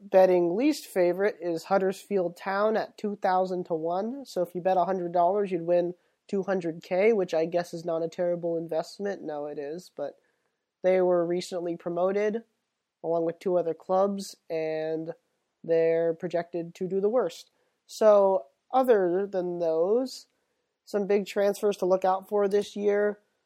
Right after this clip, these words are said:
Bernardo Silva is a twenty-two-year-old Portuguese mid-, midfielder who came from France and Monaco by way of Portugal. And he made a transfer to Man City, and they also upgraded their team, so that's part of the reason why they're favorites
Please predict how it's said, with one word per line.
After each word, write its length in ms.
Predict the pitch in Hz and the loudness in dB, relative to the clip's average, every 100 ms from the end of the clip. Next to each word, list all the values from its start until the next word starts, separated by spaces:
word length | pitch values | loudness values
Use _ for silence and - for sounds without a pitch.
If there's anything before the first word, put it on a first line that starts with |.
| _ _ _ | _ _ _
Bernardo 560 | 202 202 208 262 262 254 | 0 4 6 8 8 6
Silva 600 | - 226 240 185 170 165 | 4 6 6 6 2 0
is 80 | 165 | -2
a 80 | 165 | -4
twenty-two-year-old 1040 | - 214 220 - 226 214 190 190 185 180 | -2 0 0 -2 -2 0 2 4 2 2
Portuguese 500 | 208 202 - 196 185 | -4 -4 -6 -6 -4
mid-, 280 | 196 196 180 190 | -4 -4 -6 -2
midfielder 720 | 208 208 - 160 147 147 180 _ _ _ - | 0 0 -2 -4 -4 -6 -10 _ _ _ -8
who 100 | 196 | -6
came 400 | 180 202 180 185 | -2 0 0 -2
from 560 | 180 185 170 165 165 160 _ _ _ _ _ | -2 -2 0 -2 -4 -8 _ _ _ _ _
France 540 | - 220 220 220 214 196 | 0 4 6 4 0 -4
and 100 | 185 | -2
Monaco 500 | 180 190 185 175 165 | 0 0 0 0 2
by 240 | 170 170 | 2 0
way 400 | 175 175 175 175 180 | 0 0 2 0 0
of 340 | 170 165 - | -2 -2 -6
Portugal. 680 | - 151 - 156 160 180 202 _ _ _ _ | -6 -6 -6 -6 -2 -4 -6 _ _ _ _
And 220 | 185 190 | -2 -2
he 540 | 196 - 247 247 254 254 | -2 0 2 4 2 0
made 300 | 220 208 196 | 0 0 0
a 80 | 180 | -4
transfer 600 | - 202 196 - 196 190 | -2 0 -2 -4 -2 -4
to 360 | - 202 185 | -6 -4 -4
Man 340 | 170 175 175 170 | -2 -2 -4 -6
City, 500 | - 196 214 247 262 _ _ - | -4 -2 0 -2 -4 _ _ -8
and 180 | 170 | -2
they 160 | 170 180 | 0 2
also 400 | 175 180 - 190 | 4 2 0 -2
upgraded 540 | 170 180 - 185 180 | -2 -2 -4 -4 -2
their 140 | 170 170 | -4 -4
team, 300 | - 185 190 | -2 -4 -4
so 120 | 180 | -6
that's 100 | 160 | -8
part 160 | - 165 | -4 -2
of 60 | |
the 60 | 156 | -2
reason 200 | 160 160 | -4 -6
why 120 | 151 | -6
they're 140 | 139 | -8
favorites 720 | 135 185 185 220 247 - - | -8 -4 -2 0 -2 -6 -20